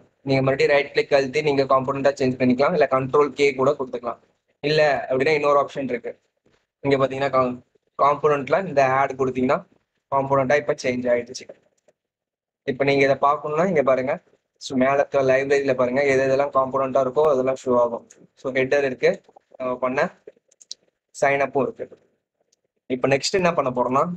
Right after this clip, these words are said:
இந்த ஹெட்டரை வந்து நம்ம காப்பி பண்ணிக்க போறோம். So காப்பி பண்ணிட்டோம். So நெக்ஸ்ட் இந்த பேஜ்ல வச்சு நம்ம பேஸ்ட் பண்ணிக்கலாம். இப்ப பாருங்க இந்த பேஜ்ல நம்ம பிளேஸ்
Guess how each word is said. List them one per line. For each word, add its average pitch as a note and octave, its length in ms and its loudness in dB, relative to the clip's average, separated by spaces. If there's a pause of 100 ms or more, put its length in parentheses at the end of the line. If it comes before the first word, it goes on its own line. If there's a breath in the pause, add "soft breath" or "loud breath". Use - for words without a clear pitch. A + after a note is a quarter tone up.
(220)
இந்த B2+ 220 2
ஹெட்டரை D3 320 2
வந்து D3 160 -4
நம்ம C#3 200 -2
காப்பி B2+ 260 0
பண்ணிக்க A#2 260 -6
போறோம். - 180 -2 (720)
So B2+ 100 0 (120)
காப்பி B2+ 280 0
பண்ணிட்டோம். B2+ 380 0 (480)
So B2+ 160 -2
நெக்ஸ்ட் - 320 -4 (540)
இந்த C#3 120 4 (100)
பேஜ்ல D3 300 0
வச்சு B2+ 240 -4
நம்ம B2+ 120 4 (480)
பேஸ்ட் C3+ 260 0
பண்ணிக்கலாம். A#2 360 -6 (1200)
இப்ப A#2 180 -4
பாருங்க B2 240 0 (180)
இந்த C#3 180 0
பேஜ்ல C#3 240 2
நம்ம C#3 200 2
பிளேஸ் B2+ 180 2